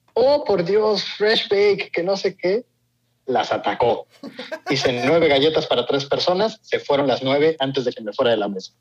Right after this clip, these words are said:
Entonces, esta persona se ha transformado en un cliente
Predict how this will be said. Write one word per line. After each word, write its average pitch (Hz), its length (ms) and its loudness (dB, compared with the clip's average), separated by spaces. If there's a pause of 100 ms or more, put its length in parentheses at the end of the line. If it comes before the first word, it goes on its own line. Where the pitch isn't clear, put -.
(560)
Entonces, 160 680 0 (760)
esta 202 380 2
persona 160 600 0
se - 160 -4
ha - 140 -6 (120)
transformado 151 680 0
en 139 100 0
un 170 160 -2
cliente 143 680 -2